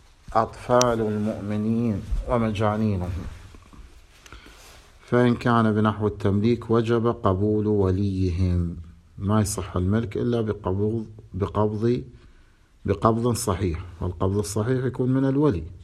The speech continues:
ولا ما يصير ملك. "وإن كان بنحو الصرف"، هسه إذا التمليك تريد تملكهم كون يقبض الولي.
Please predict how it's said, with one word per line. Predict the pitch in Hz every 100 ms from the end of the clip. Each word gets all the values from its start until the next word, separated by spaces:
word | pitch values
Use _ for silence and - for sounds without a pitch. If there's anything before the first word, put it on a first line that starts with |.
| - - - - _ _ _ -
ولا | 92 110
ما | 127
يصير | 110 - 85
ملك. | 76 73 76 - - - - - - - - - - - - 107
"وإن | 107 107
كان | 107 131 127 127
بنحو | 120 117 104 101
الصرف"، | - - 80 80 - 95
هسه | -
إذا | 101 104
التمليك | 104 117 113 120 135 135
تريد | 120 113
تملكهم | 123 131 139 160 147
كون | 143 113
يقبض | 101 90 82
الولي. | 80 80 73